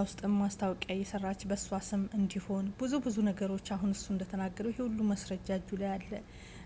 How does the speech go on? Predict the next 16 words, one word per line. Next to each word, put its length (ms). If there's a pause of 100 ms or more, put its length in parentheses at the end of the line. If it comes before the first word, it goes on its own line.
(180)
ማታ 380
እንደው-፣ 360
ጠዋት 360
እንደዋወል 640
ተባብለን 640
የመኪና 480 (560)
ፍቃድ 460 (840)
ከውጭ 340
ለማምጣት 680
ማለት 280
ነው፣ 100
የንግድ 320
መኪና 420
እና 240
የእሱን 360
ፍቃድ 400